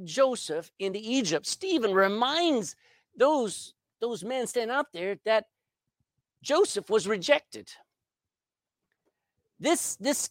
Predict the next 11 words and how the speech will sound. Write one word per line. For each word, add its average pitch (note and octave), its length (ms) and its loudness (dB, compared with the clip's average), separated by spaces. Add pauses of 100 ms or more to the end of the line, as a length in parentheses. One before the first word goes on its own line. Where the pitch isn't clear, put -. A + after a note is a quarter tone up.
(840)
feeling B3+ 520 4
of D#3 160 -4
envy B3 420 0
is F3 120 -6
throughout A#3+ 300 2
the A3+ 80 0
Bible. G3+ 440 -4
It F3+ 200 -6
motivates F#3+ 880 2
so C4 720 2
many A3+ 680 -4